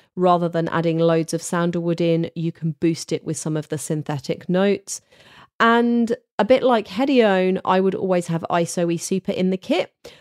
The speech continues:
Iso E Super is a woody material, low impact again, but has a beautiful effect,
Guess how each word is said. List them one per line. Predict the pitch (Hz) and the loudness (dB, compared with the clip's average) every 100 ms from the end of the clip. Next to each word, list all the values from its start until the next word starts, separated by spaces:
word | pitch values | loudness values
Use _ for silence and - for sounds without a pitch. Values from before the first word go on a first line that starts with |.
| _ - | _ 2
Iso | 233 247 247 226 | 4 4 2 0
E | 214 | 0
Super | - 220 - 208 196 | -2 -2 0 -2 4
is | 202 190 - | 4 4 0
a | - 180 | 0 2
woody | 170 202 214 214 | 0 0 0 2
material, | 196 190 202 196 190 190 190 180 | 2 0 0 0 2 2 2 0
low | 202 214 226 - | 0 4 4 4
impact | 208 208 175 - - | 0 -2 -4 -8 -8
again, | 190 190 185 190 | -4 0 2 0
but | 185 - | -2 0
has | 180 180 - | 0 0 0
a | 185 185 | 0 2
beautiful | 170 180 180 196 - - 180 | -2 -4 -2 -2 -2 -4 -2
effect, | 165 - 170 - - | -2 -2 -4 -4 -18